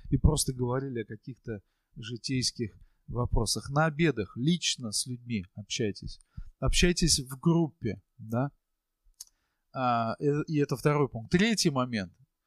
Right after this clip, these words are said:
Уделяйте внимание тем, с кем не говорят. В любом сообществе есть люди, которые такие экстраверты, они там говорят и в попад, и не в попад, да, но они все время говорят. И есть люди, которые не говорят,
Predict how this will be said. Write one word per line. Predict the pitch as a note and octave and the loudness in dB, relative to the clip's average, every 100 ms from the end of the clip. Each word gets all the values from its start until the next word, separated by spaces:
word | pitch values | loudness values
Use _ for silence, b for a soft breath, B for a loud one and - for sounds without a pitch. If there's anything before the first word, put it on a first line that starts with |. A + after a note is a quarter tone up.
| _ | _
Уделяйте | D3+ C3 E3+ A3 G3+ | 2 6 6 6 4
внимание | D3+ D#3 E3+ F#3 F3 D3 | 2 4 4 4 4 4
тем, | G#3+ A3 F3 | 4 2 2
с | - | 2
кем | - G3+ F3 | 2 2 2
не | E3 F3 C#3 | 0 0 2
говорят. | A2+ G#2 G2 F2 - | 4 4 2 -4 -6
В | A#2 | 0
любом | D3+ D#3+ C3+ | 0 0 0
сообществе | A#2 D#3 D#3+ - - A#2+ | 2 4 2 -2 0 0
есть | A2+ - | 0 0
люди, | E3 C3+ A2 _ b b | -2 -2 -4 _ b b
которые | - - C#3 A#2+ A2 G2+ | 2 4 4 4 2 0
такие | A2 - G2 | -6 -10 -2
экстраверты, | - - C#3+ E3 G3 D3+ C3 | 0 2 2 2 -2 -4 -6
они | A2+ A2+ | -8 -10
там | G#2 F2+ - _ - | -10 -12 -14 _ -6
говорят | B2+ B2+ C3 A#2 _ - | 0 0 0 -2 _ -4
и | D3+ | 2
в | A#2+ - | 4 4
попад, | C#3 - F#3 - - | 4 6 4 2 -8
и | C3+ | -2
не | B2 | 0
в | - | 2
попад, | B2+ A2+ F3 F3+ - _ _ - | 4 6 6 4 -2 _ _ -10
да, | A#2 B2+ D3+ _ | -2 -2 -2 _
но | C#3 | 2
они | D#3 D#3+ | 2 2
все | - C3+ | 4 4
время | C3 B2+ A#2 | 4 4 4
говорят. | A#2 A2 E2 D2 _ _ _ _ _ _ _ _ _ b b b - | 6 4 2 -4 _ _ _ _ _ _ _ _ _ b b b 0
И | E3 | 4
есть | F#3+ A#3+ | 6 6
люди, | G#3 E3 | 4 4
которые | D#3 E3 D#3+ | 4 4 6
не | F#3 F3 | 6 6
говорят, | D3 B2+ G#2+ E2+ | 6 6 2 0